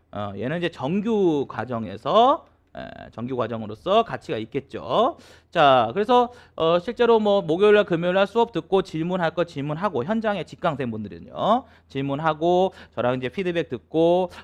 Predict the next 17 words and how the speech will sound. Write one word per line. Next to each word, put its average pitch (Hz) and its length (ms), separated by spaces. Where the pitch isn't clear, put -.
뭐 - 140
포트폴리오에 180 460
대한 135 160
상담도 190 420
하고, 165 600
뭐 165 100
이런 247 180
시간을 233 280
갖고, 160 600
예, 139 80
토요일 262 340
날 233 120
같은 175 260
경우는 160 640
인강생분들도 143 1200
이제 143 120
좀 180 220